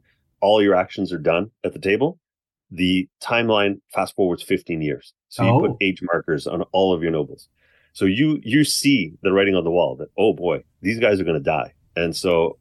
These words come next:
Speaker 1: either of old age, of violence on the map, whatever happens, uh, there'll be assassins sent by other players and things like that.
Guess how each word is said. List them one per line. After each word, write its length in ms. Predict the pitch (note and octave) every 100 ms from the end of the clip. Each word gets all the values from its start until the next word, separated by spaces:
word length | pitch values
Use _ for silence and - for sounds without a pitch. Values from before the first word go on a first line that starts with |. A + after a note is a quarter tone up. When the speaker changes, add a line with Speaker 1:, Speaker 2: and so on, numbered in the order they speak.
| -
Speaker 1:
either 280 | F#2 G2+
of 80 | G2+
old 180 | G2+ F#2+
age, 280 | F2 E2+ D#2+
of 140 | C#2+ - -
violence 560 | D2+ E2+ E2+ E2+ -
on 80 | D#2
the 60 | D#2
map, 300 | D#2 D2+ -
whatever 300 | D#2+ D#2 D2+
happens, 440 | D#2 C#2+ E2 - - _ _ _ _ _ -
uh, 100 | D#2 D2+
there'll 120 | D#2+
be 80 | D#2+
assassins 560 | - F2 - F2+ D#2
sent 240 | - E2 -
by 160 | E2
other 180 | E2 D#2+
players 480 | F2 E2 D#2+ D#2 D2+
and 80 | D#2
things 200 | D#2+ D#2
like 160 | C#2
that. 240 | D2 C2+